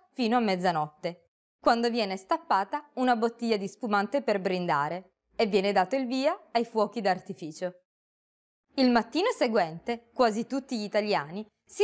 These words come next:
svegliano molto tardi e vanno direttamente a pranzo a casa dei genitori. Ogni regione ha i suoi piatti speciali, però l'importante in tutta Italia è mangiare un menù ricco ed elaborato,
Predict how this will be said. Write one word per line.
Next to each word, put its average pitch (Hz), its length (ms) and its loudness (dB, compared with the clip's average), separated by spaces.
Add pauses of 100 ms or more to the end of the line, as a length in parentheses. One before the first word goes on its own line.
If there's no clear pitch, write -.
svegliano 226 440 0
molto 208 320 -4
tardi 170 560 -6
e 285 180 0
vanno 190 320 0
direttamente 220 760 -4
a 262 60 2
pranzo 214 640 -4
a 262 140 -4
casa 214 300 2
dei 196 140 -2
genitori. 170 640 -6 (680)
Ogni 440 280 2
regione 202 600 0
ha - 80 2
i 294 40 0
suoi 359 200 -4
piatti 240 360 0
speciali, 185 640 -4 (440)
però 190 400 2
l'importante 208 840 -2
in 202 100 -4
tutta 247 280 -4
Italia 294 520 0 (220)
è 359 120 0
mangiare 320 520 2
un 233 100 -4
menù 240 340 -2
ricco 226 520 -2
ed 202 140 -2
elaborato, 170 800 -2